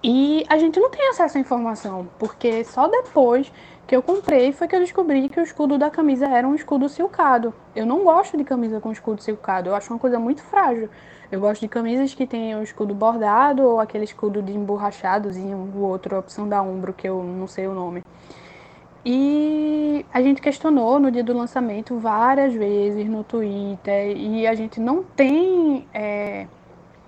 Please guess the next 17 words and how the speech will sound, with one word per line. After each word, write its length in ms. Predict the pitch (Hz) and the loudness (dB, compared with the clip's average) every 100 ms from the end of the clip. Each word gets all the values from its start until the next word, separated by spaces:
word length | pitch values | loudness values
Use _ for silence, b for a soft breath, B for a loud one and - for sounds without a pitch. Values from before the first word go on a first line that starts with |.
| - - | -20 -6
ninguém 300 | 403 587 554 | 0 2 4
pra 160 | 311 294 | 2 0
tá 100 | 285 | 0
amparando 520 | 262 254 254 247 226 | -2 0 0 0 -2
a 80 | 220 | -4
gente. 360 | 214 190 175 190 | -6 -8 -10 -10
O 100 | 214 | -6
diretor 340 | 214 247 262 | 0 0 2
de 80 | 254 | 2
marketing, 540 | 269 226 269 330 302 285 | 2 2 0 -2 -2 0
que 80 | |
era 160 | 240 233 | 0 -2
pra 160 | 240 233 | -4 -4
ser 160 | 233 | -6
responsável 560 | 214 - 226 226 214 220 | -8 -6 -6 -2 -2 -2
sobre 280 | 226 226 240 | -2 -2 -2
isso, 460 | 220 220 - 359 | -2 -6 -6 -8